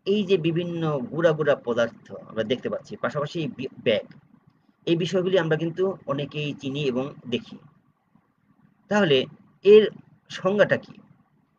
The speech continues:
সিমেন্ট এক প্রকার উন্নত মানের জোড়ক পদার্থ। জোড়ক মানে কি? বাইন্ডিং ম্যাটেরিয়ালস, মানে বন্ধনী গুণসম্পন্ন পদার্থ। নির্মাণ কাজে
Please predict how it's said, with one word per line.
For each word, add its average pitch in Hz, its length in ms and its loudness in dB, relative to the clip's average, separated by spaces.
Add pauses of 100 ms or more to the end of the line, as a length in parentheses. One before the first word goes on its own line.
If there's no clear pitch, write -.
(280)
সিমেন্ট 170 560 -2 (340)
এক 151 160 0 (100)
প্রকার 147 380 -2
উন্নত 160 360 -8
মানের 135 280 -4 (340)
জোড়ক 143 280 0 (100)
পদার্থ। 101 320 -10 (140)
জোড়ক 170 240 0
মানে 160 140 -2
কি? 196 240 -6 (440)
বাইন্ডিং 110 460 -4
ম্যাটেরিয়ালস, 95 460 -16 (100)
মানে 113 120 -4
বন্ধনী 156 640 -2 (480)
গুণসম্পন্ন 156 640 -4 (1300)
পদার্থ। 107 400 -6 (800)
নির্মাণ 196 360 4
কাজে 131 380 2